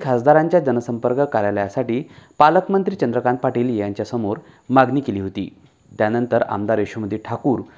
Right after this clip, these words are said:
व खासदार बळवंत वानखेडे यांनी कुलूप तोडून त्याचा ताबा घेतला होता. त्यामुळे पोलिसात तक्रार देखील दाखल झाली होती. जनसंपर्क कार्यालयाचा वाद चांगलाच तापला गेला होता. अखेर या वादावर आता जिल्हा प्रशासनाने तोडगा काढत जिल्हाधिकारी यांच्या स्वाक्षरीने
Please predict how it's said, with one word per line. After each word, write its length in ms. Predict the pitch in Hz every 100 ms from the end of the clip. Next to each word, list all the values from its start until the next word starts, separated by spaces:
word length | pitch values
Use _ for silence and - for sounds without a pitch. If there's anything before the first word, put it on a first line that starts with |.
| _ -
व 80 | 113
खासदार 320 | 123 123 160
बळवंत 380 | 175 127 117 120
वानखेडे 480 | 117 107 120 135 95
यांनी 420 | 104 113 123 120 151 - _
कुलूप 280 | 175 190 196
तोडून 220 | 156 170
त्याचा 220 | 175 120 131
ताबा 180 | 92 92
घेतला 260 | 92 - 92
होता. 300 | 90 95 95 - _ _ _ _ _ _ _ _ _
त्यामुळे 380 | 104 110 117 120 135 - -
पोलिसात 340 | 151 170 180 196 190
तक्रार 240 | 127 127 127
देखील 320 | 127 - 165
दाखल 260 | 110 113
झाली 200 | 98 92
होती. 360 | 92 92 101 - _ _ _ _ _ _ _ _ _ _ _ _ 127
जनसंपर्क 520 | 165 202 208 208 226
कार्यालयाचा 540 | 226 143 127 131 131 147
वाद 180 | 117 113
चांगलाच 360 | - 101 101 -
तापला 220 | 95 101
गेला 200 | 98 101
होता. 280 | 113 117 160 - - -
अखेर 280 | - 113 156
या 180 | 131 107
वादावर 480 | 95 98 135 107 - -
आता 180 | 101
जिल्हा 280 | 101 110 135
प्रशासनाने 580 | 160 123 110 107 101 110
तोडगा 320 | - 101 98
काढत 680 | 117 127 110 - - - -
जिल्हाधिकारी 520 | 139 180 196 196 208 202
यांच्या 220 | 127 127
स्वाक्षरीने 760 | - 104 - 139 147 104 92